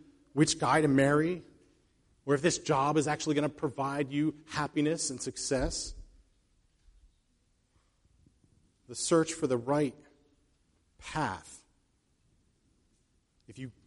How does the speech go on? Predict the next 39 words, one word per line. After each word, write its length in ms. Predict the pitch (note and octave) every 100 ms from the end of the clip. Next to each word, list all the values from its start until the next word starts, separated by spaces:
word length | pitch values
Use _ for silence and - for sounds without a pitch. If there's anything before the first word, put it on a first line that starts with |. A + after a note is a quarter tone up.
| -
ask 320 | C3+ E3+ -
those 260 | C3 C#3 C#3
questions, 580 | - D3 C3 - G#2 C3
are 80 | - E3
on-, 200 | D#3 G3
it's, 220 | D#3 - -
that 140 | E3 -
path 240 | G3+ F#3
is 120 | D#3 -
only 300 | F#3 G3+ D3
gonna 220 | C3+ B2+
confuse 600 | - B2+ - C3+ B2+ -
you. 100 | F2 _ _ _ _ _ _ -
And 60 |
at 100 | C#3
the 140 | D#3+ C#3
end 200 | D#3+ E3+
of 80 | D3+
the 80 |
day, 360 | B2 B2 A#2 A2+
will 140 | B2
not 280 | B2+ C3 C3
lead 180 | B2+ A#2+
to 100 | A#2
a 40 |
fulfilled 460 | A2 A2+ - A#2+ A2
life. 360 | G2 G2 - _ _ _ _
Because 320 | D3 B2 A2+
money, 500 | C3+ D#3+ F3+ F3+ F3 - _ _ _ _
spouse, 840 | - - - C#3 D#3 D#3+ - - - _ _
career 360 | - G2+ D3+ E3
success, 720 | - - - D#3 D3 - - - _
that 160 | C#3 E3
is 160 | B2+
not 420 | B2+ D3 C#3+ F#2+ - _ _ _ _ -
where 160 | B2
life 320 | A#2 A2 G2+ A2
is 120 | -
found. 340 | C3 B2 A2+